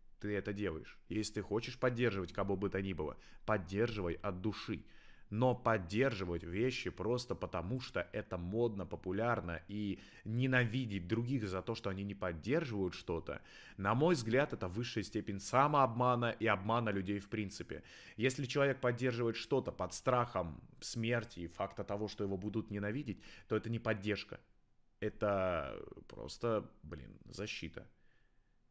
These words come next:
А на мой взгляд, это неправильно. На мой взгляд, если ты что-то поддерживаешь, ты должен делать это от сердца. Потому что ты хочешь это, и это будет гораздо продуктивнее. Вот так вот.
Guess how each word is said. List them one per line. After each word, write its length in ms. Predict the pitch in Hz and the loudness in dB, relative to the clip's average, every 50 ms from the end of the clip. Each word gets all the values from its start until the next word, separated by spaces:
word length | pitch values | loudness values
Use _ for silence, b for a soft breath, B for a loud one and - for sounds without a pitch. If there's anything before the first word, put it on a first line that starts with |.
| _ _ _ - _ _ _ _ _ _ _ _ _ _ _ _ _ _ | _ _ _ -20 _ _ _ _ _ _ _ _ _ _ _ _ _ _
А 60 | 80 | -6
на 80 | 85 85 | -6 -4
мой 140 | 87 92 90 | -4 -4 -6
взгляд, 260 | 92 95 90 82 - | -4 -4 -4 -4 -4
это 160 | 85 - - | -6 -10 -10
неправильно. 520 | 71 - 73 - 64 65 - - - - - - | -12 -10 -10 -10 -10 -10 -12 -14 -16 -16 -16 -10
На 100 | - 98 | -6 -2
мой 120 | 110 127 | 0 0
взгляд, 300 | 120 101 110 104 98 101 | 0 2 0 0 0 0
если 280 | - 104 117 117 117 - | -2 -2 -2 -2 -2 -4
ты 60 | 110 98 | -6 -6
что-то 240 | - - 87 - | -4 -6 -6 -6
поддерживаешь, 680 | - - 85 80 78 90 98 101 98 - 90 - - - - | -4 -4 -4 -4 -2 -2 -2 -2 -2 -6 -10 -12 -12 -14 -10
ты 100 | - 82 | -8 -4
должен 340 | 82 95 107 104 98 92 87 | -2 -2 -2 -2 -2 -6 -2
делать 240 | 87 92 90 90 | -2 -2 -2 -2
это 140 | 92 87 90 | -2 -4 -4
от 120 | 87 85 - | -4 -4 -4
сердца. 440 | - 85 76 76 - - - - - - - - - - - - - - - | -6 -6 -6 -6 -10 -14 -16 -16 -18 -18 -20 -20 -20 -20 -20 -20 -20 -20 -14
Потому 300 | - 80 - 85 82 85 | -12 -6 -6 -4 -4 -6
что 140 | 85 - 85 | -6 -8 -8
ты 100 | 82 85 | -8 -6
хочешь 360 | - - 98 92 - - - | -2 -2 -2 -2 -2 -8 -8
это, 180 | 76 76 - - | -8 -8 -8 -8
и 100 | 80 82 | -4 -2
это 200 | 95 107 - 98 | -2 -2 -2 -2
будет 180 | 95 104 95 | -4 -2 0
гораздо 280 | 95 101 95 92 85 92 | 2 2 2 2 -2 -4
продуктивнее. 640 | 85 85 82 92 85 - - 90 78 73 76 - - B B B B B B B B B B B B B B B B B - - | -6 -6 -8 -8 -10 -6 -6 -6 -6 -6 -8 -10 -10 B B B B B B B B B B B B B B B B B 2 8
Вот 180 | 160 220 226 | 8 8 12
так 240 | 226 269 240 190 - | 12 12 12 12 12
вот. 160 | - - - | 8 -2 -2